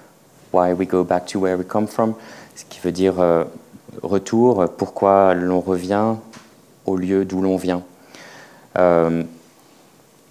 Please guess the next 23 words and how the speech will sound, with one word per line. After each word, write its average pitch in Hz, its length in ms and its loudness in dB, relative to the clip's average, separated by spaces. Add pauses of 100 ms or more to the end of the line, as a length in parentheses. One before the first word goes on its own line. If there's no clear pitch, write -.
(340)
ce, 113 180 -2
ce - 140 -4
n'est 113 80 2
pas 139 120 4
un 123 180 6
livre, 107 320 2
euh, 90 200 4
personnel, 90 600 -2
c'est - 200 -8
un 92 60 0
livre 98 320 -2
sur, 95 280 -6
euh, 90 140 4
l'expérience 101 520 0
de 92 80 -4
l'immigration. 90 640 -2
Il 90 160 0
a 104 80 4
une, 95 280 2 (400)
un 92 240 0
ancrage 113 440 0
personnel, 101 500 -2
certes, - 360 -4